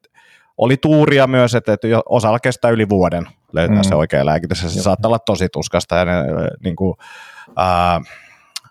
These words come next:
Speaker 1: haittavaikutukset lääkkeellä saattaa olla paljon, paljon isompia kuin se, että, että vähän harmittaa iltaisin, niin,
Speaker 2: Mm.
Speaker 1: niin, niin ei, ei, ei tietenkään kaikille mene näin,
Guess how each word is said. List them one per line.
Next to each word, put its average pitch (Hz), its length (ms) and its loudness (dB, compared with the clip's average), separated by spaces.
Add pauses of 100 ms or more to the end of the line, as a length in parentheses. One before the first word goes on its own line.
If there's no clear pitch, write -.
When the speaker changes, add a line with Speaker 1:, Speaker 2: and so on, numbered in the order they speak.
(400)
Speaker 1:
haittavaikutukset 113 960 0
lääkkeellä 107 420 2
saattaa 101 300 0
olla 101 120 0
paljon, 101 260 -2
paljon 95 220 0
isompia 85 460 -4
kuin 82 280 -6
se, 82 200 0
että, - 180 -6
että 87 160 -6
vähän 82 200 -2
harmittaa 78 500 -2
iltaisin, 73 500 -2
niin, 76 240 -2
Speaker 2:
Mm. 101 140 0
Speaker 1:
niin, 85 220 -4
niin 85 220 -2 (580)
ei, 85 200 -2 (100)
ei, - 260 -2
ei 101 80 0
tietenkään 90 380 -2
kaikille 85 360 -2
mene 78 180 -2
näin, 65 160 -4